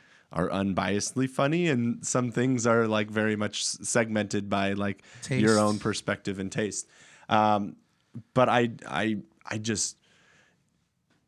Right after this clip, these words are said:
Speaker 1: genuinely was disappointed by the film in pretty much every area except puppeteering. <laughs> So
Speaker 2: Yeah, that's fair.
Speaker 1: um,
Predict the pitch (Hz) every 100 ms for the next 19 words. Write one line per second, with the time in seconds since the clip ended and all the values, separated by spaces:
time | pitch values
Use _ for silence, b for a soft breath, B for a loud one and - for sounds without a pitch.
0 | _ _ _ - - 101 - 117 117 120
1 | 110 107 104 101 92 107 95 92 - 101
2 | 98 95 92 92 95 - 95 95 95 95
3 | - 95 95 85 - 147 139 101 101 92
4 | 98 95 92 85 80 95 92 95 - 85
5 | - 107 - 92 90 92 - 95 104 104
6 | 117 - - 110 107 160 233 208 180 214
7 | - 175 147 147 131 127 113 104 98 98